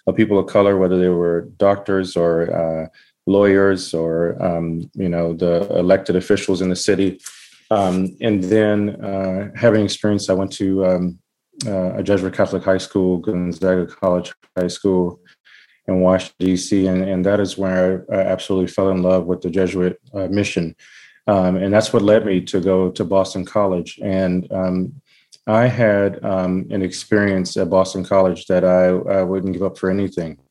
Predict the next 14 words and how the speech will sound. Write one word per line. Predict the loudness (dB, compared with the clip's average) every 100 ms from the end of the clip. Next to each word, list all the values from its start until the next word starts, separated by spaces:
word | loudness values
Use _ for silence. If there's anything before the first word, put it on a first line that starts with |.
| _ _ -6
Um, | 0 0 0 -2 -4
and, | -2 -2 -2 -4 -6
uh, | -4 -2 -2 2
it | 2 2
was, | 4 6 6 4 0 -6 -12 -20 -20 -20 _ _ _
um, | 0 2 2 -2 -6 -12 -20
for | -20 -8 0
me, | 2 4 4 2 0 -4 _ _ _ _ -2
um, | 0 0 -2 -4 -8
the | -8 -4 -2
formation | 0 2 2 0 0 -4
of | -2 2 4 2 0
my | -2 0 2 2 2 -2 -4
identity, | -2 0 0 0 -2 -2 -4